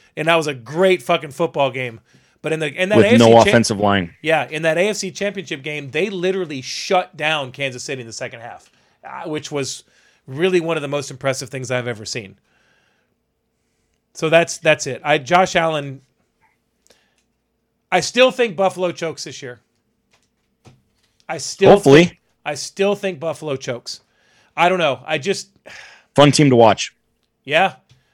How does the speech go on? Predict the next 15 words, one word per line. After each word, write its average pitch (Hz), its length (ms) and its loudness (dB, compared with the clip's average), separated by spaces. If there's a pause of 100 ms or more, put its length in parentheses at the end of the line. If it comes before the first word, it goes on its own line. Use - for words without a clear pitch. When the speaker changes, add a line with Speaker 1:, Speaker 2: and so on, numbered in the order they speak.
(160)
Speaker 1:
Great, 160 380 -2
gr-, - 140 -8
a 160 80 -8
lot 139 420 -4
talented. 185 580 -2 (760)
Who's 196 200 -2
their 320 100 -8
running 262 280 -6
back? 120 340 -16 (2250)
Exactly. 147 680 -4 (340)
That 202 160 -8
scares 269 400 -2
me. 135 180 -14 (920)
Speaker 2:
Don't 113 160 2
know. 127 200 4